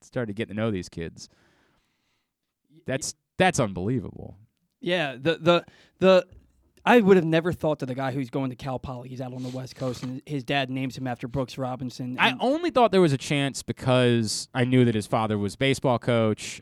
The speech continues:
Speaker 1: and had been in the Giants system for a little while. Like, I knew his father was a baseball guy.
Speaker 2: Mm-hmm.
Speaker 1: So I'm like, maybe, just because it's, it was so ubiquitous. Now, it's not as common at this point with, I'm trying to do the math on this.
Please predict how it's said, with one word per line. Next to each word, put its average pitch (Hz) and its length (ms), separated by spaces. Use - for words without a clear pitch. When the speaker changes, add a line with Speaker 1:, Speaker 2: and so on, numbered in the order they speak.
Speaker 1:
and 98 540
had 98 260
been 110 140
in 104 120
the 98 60
Giants 101 400
system 107 320
for 104 120
a 104 40
little 101 140
while. 107 140
Like, 127 100
I 147 80
knew 170 180
his 139 160
father 127 360
was 107 180
a 110 60
baseball 95 600
guy. - 380
Speaker 2:
Mm-hmm. 123 240
Speaker 1:
So - 160
I'm 214 60
like, 220 200
maybe, 139 460
just 190 220
because 165 800
it's, - 320
it 107 120
was 113 120
so - 180
ubiquitous. 131 680
Now, 139 500
it's 185 200
not 175 220
as 160 220
common 147 340
at 131 100
this 127 140
point 120 380
with, 110 420
I'm 113 60
trying 123 160
to 95 40
do 95 100
the 90 60
math 90 300
on 87 140
this. 80 280